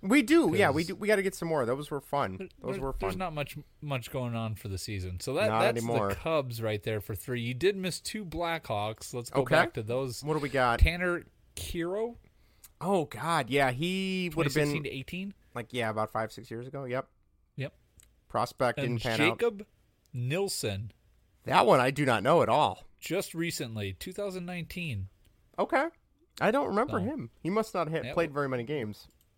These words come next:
Speaker 2: probably not. He was only there one year.
Speaker 1: Yeah.
Speaker 2: Uh, do you have any Chicago White Sox?
Speaker 1: Oh, God, no.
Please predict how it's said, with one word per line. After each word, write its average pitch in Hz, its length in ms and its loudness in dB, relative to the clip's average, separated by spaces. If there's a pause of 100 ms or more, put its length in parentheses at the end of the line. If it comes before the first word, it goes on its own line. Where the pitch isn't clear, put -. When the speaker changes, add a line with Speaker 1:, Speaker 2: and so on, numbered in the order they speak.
Speaker 2:
probably 135 460 -6
not. 101 280 -6
He 104 120 -6
was 110 160 -6
only 120 200 -6
there 123 220 -4
one 127 160 -6
year. 95 340 -4 (240)
Speaker 1:
Yeah. 104 360 -4 (100)
Speaker 2:
Uh, 123 240 -4 (300)
do 143 120 -6
you 175 180 -4
have 165 420 -4
any 151 400 -6
Chicago 151 1000 -4
White 143 360 -4
Sox? - 640 -12 (680)
Speaker 1:
Oh, 117 280 -12
God, 101 300 -8
no. 98 360 -4